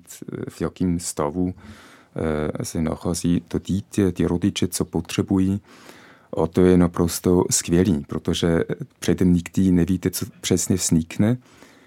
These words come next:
i když tam máme jasné charaktery, ale vlastně, eh,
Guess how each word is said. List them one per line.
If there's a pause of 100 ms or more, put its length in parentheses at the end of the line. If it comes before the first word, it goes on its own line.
(180)
i
když
tam
máme
jasné (100)
charaktery,
ale
vlastně, (640)
eh,